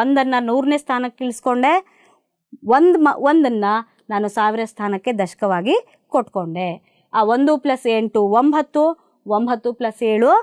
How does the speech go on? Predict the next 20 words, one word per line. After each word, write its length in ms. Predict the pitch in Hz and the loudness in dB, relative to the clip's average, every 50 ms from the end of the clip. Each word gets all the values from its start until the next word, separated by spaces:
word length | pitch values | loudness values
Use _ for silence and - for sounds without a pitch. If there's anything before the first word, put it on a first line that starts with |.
| - _ _ _ _ _ _ | 0 _ _ _ _ _ _
ಹದಿನಾರು, 680 | - 233 220 220 214 202 190 190 180 175 180 196 208 208 208 208 _ _ _ _ _ - | -6 -4 -4 -2 -2 -2 -2 -4 -4 -2 -2 0 0 0 -2 -4 _ _ _ _ _ -6
ಹದಿನಾರರಲ್ಲಿ 640 | 208 196 196 220 220 220 220 214 208 214 214 208 208 196 208 226 | -6 -4 -2 -2 0 0 2 0 0 0 0 0 2 2 4 4
ಆರು 180 | 240 262 269 277 | 4 4 2 0
ಇಟ್ಕೊಂಡೆ, 440 | 262 - - 262 262 262 269 277 302 339 370 349 247 214 | -2 -2 -2 0 0 2 2 2 2 2 2 2 0 0
ಒಂದನ್ನ 360 | 208 214 202 202 196 196 196 196 214 233 247 _ _ _ _ - - | 0 0 -2 -4 -4 -4 -4 -4 -6 -6 -8 _ _ _ _ -8 -8
ಹತ್ತು 160 | 262 254 - | -6 -4 -2
ಸಾವಿರ 220 | 277 247 233 226 220 | -2 -2 -2 -2 -6
ಸ್ಥಾನಕ್ಕೆ 440 | - - 214 202 196 190 - - 277 285 226 | -6 -4 -4 -2 -4 -4 -2 -2 -2 -2 -2
ದಶಕ 200 | 202 180 - - 220 208 - | -4 -4 -4 -6 -6 -4 -6
ಕೊಟ್ಕೊಂಡೆ. 500 | 185 - - 190 175 170 170 180 185 180 175 180 _ _ _ _ _ _ _ - | -8 -8 -6 -6 -4 -4 -2 -2 -2 -2 -4 -6 _ _ _ _ _ _ _ -4
So 100 | 240 240 254 262 _ _ _ _ - 208 214 | -2 -2 -2 -4 _ _ _ _ -4 -2 0
ಒಂದು 200 | 226 254 262 285 269 269 254 - _ - 220 | 0 2 2 2 0 0 -4 -6 _ -8 -6
ಮತ್ತೆ 200 | 214 208 - 226 220 214 208 | -6 -2 -2 0 0 2 2
ಮೂರು 240 | 208 202 196 196 190 196 196 190 196 | 2 2 2 2 2 0 0 0 2
ನಾಲ್ಕು, 480 | 226 262 302 302 285 - - 220 220 220 214 214 _ _ _ _ - 208 | 2 2 4 2 0 0 -2 -2 0 0 -2 -4 _ _ _ _ -8 -4
ನಾಲ್ಕು 380 | 196 190 202 202 196 202 208 | -2 -2 -2 -2 -4 -6 -8
ನಾಲ್ಕು 500 | 196 190 190 190 185 180 180 - 277 311 392 466 440 427 _ _ _ _ _ _ _ _ _ _ _ _ _ _ _ - - | -6 -4 -4 -4 -4 -6 -4 0 2 4 4 4 2 -2 _ _ _ _ _ _ _ _ _ _ _ _ _ _ _ -6 -2
ಕರೆಕ್ಟ್ 480 | 220 220 214 202 185 165 170 _ _ _ _ _ - 233 247 240 | 0 0 2 2 0 -2 -4 _ _ _ _ _ -4 -2 0 2
ಎಂಟು. 440 | 226 214 185 165 151 - 196 185 185 180 175 165 165 185 _ _ _ _ _ _ _ _ _ _ | 2 0 -2 -4 -6 -6 -4 -2 -2 -2 -4 -4 -8 -12 _ _ _ _ _ _ _ _ _ _
ಹಾಗಾಗಿ 420 | - 208 202 208 208 214 226 277 | -2 0 2 2 2 2 2 2